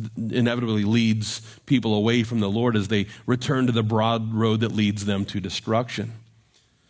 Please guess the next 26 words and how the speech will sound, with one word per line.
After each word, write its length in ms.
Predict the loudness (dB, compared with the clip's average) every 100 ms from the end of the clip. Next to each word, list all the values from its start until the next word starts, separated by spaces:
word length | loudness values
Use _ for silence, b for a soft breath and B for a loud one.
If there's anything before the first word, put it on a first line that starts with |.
| b b b b b b b _
That 180 | -2 0
being 180 | 2 2
the 60 | 2
case, 320 | 2 2 0
we 80 | 0
can 120 | 0
be 80 | 0
thankful 440 | 0 -2 -2 -4
that 140 | -2
the 60 | -2
Lord 300 | 0 0 2
loves 320 | 2 0 0
us 140 | -2 -2
so 260 | -2 0
much 320 | 0 0 -2
that 140 | -4 -4
he's 100 | -2
willing 280 | -2 0 -2
to 100 | -6
correct 680 | -4 -4 0 -2 -2 -6 -8
us 220 | -8 -10
so 260 | -12 -4
that 180 | -2 -2
we 100 | -2
might 240 | -2 -2 -4
repent 640 | -10 -8 -8 -8 -12